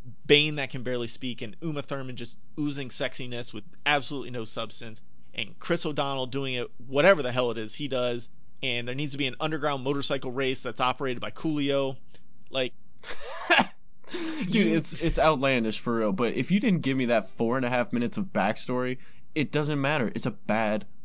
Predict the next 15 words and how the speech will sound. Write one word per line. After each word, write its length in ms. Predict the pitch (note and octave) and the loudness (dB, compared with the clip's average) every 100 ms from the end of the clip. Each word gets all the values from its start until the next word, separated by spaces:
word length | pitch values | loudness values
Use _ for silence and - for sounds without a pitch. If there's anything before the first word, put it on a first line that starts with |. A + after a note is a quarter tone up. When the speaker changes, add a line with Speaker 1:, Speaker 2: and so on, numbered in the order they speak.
| - | -2
Speaker 2:
movie. 580 | G2 A2+ A#2+ G#2 E2+ - | 2 2 2 2 -2 2
Speaker 1:
But 160 | G3 - | 0 2
can 160 | F3+ | 0
you 100 | G3+ | 2
Speaker 2:
But 140 | - G#3 | 4 4
it 20 | |
Speaker 1:
imagine 320 | G3+ G#3+ D3 | 4 4 4
Speaker 2:
holds 180 | D#3 C#3+ | 4 6
a 40 | |
Speaker 1:
Bale's 260 | D#3+ F#3 E3 | 8 8 4
Batman 460 | F3 E3 E3+ F#3 - | 2 2 0 -4 -2
in 180 | F3 E3 | -4 -2
this 180 | E3 D#3 | -2 -2
movie? 300 | D#3+ F3+ G3+ | -2 -2 -2
No, 500 | F3 F#3+ F#3 G2 | 0 4 4 2